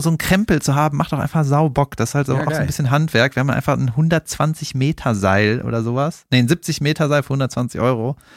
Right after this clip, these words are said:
Speaker 1: gekauft. Dann musst du das so speziell zusammenlegen. Dann musst du jedes Mal gucken, ob irgendwo ein Riss ist, wo ich denke, so, ist doch scheißegal. <laughs> Und irgendwie, das macht alles so von dieser ganzen, ähm, ja, von dem ganzen Werkzeug, das macht schon Bock.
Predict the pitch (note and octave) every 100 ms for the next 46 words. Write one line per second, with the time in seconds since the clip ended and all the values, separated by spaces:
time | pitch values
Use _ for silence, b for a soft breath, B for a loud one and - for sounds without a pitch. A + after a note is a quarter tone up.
0 | b b b b b b b _ - C3+
1 | C3+ D3 D#3 D3 C#3+ C3 - _ _ _
2 | _ _ - - A#2+ - C#3 C3+ A#2+ B2
3 | D3+ D#3+ D#3 D#3+ D#3 C3+ B2 C3+ C3 B2+
4 | A#2+ - B2+ C3 B2+ B2+ - C#3+ C3+ B2+
5 | D3 C3+ B2 B2+ B2+ C3+ F3 G#3 - -
6 | E3+ E3 D#3 - B2 B2 B2 A#2 A2+ A#2+
7 | - C3 - D3+ D3+ - A3 - B3+ -
8 | G3+ - F#3 A#3 C4+ A#3+ - G3+ C4 G#3+
9 | - F3 - - - B3+ C#4 C4 A#3+ F3+
10 | D#3 _ _ _ _ C#3 C3+ D#3+ F#3+ F3
11 | E3 G#3 G3+ F#3 - D#3 - D3+ D3+ D3
12 | F3 - D#3 D3+ - A#2+ B2 B2 A#2 A2+
13 | _ _ _ - A#2+ C#3 C#3+ D3 A#2+ C3+
14 | D#3+ - F3+ F3+ C#3+ D3 - - D#3 D3+
15 | C#3+ -